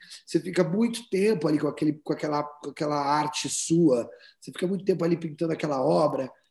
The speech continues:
aquele universo. Então, quando você compartilha, aí você começa a entender como é que esse universo chega nos outros, né? Como é que essa obra toca os outros e como é que os outros enxergam. Então,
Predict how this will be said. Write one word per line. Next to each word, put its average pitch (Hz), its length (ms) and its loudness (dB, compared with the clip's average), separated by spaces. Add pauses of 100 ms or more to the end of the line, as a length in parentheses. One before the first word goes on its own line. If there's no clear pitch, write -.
(120)
aquele 151 260 -2
universo. 156 600 2 (520)
Então, 190 160 2
quando 202 180 0
você 214 100 6
compartilha, 180 1080 0 (1000)
aí 151 260 2
você 185 240 0
começa 185 340 0
a 185 40 2
entender 175 260 2
como 202 140 2
é 214 80 0
que 220 100 2
esse - 140 -2
universo 185 400 2
chega 196 240 4
nos 156 200 2
outros, 160 380 4
né? 135 120 -8
Como 160 140 -10
é 160 40 -2
que - 100 -8
essa 165 200 -4
obra 170 380 2 (380)
toca 180 300 2
os 156 200 2
outros 160 420 4
e 143 40 -6
como 151 160 -8
é 151 40 -6
que 151 100 -10
os 147 60 0
outros 165 200 0
enxergam. 131 460 -2 (440)
Então, 180 640 2